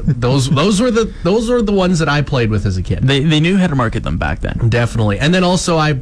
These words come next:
Speaker 1: I had a ton of Star Wars stuff. It is all broken up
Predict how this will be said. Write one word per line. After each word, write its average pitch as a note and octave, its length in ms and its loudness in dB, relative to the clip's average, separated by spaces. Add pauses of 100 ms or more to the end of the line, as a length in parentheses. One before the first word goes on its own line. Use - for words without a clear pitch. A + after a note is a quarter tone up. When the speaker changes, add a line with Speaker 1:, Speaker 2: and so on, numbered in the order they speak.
Speaker 1:
I B2+ 180 -2
had B2 260 0
a G#2 60 0
ton A#2+ 220 -2
of G#2 80 0
Star G#2 240 -2
Wars G2+ 160 0
stuff. - 300 -4 (520)
It C3+ 220 -2
is C3 300 0
all C#3+ 560 0
broken B2 480 0
up B2+ 200 0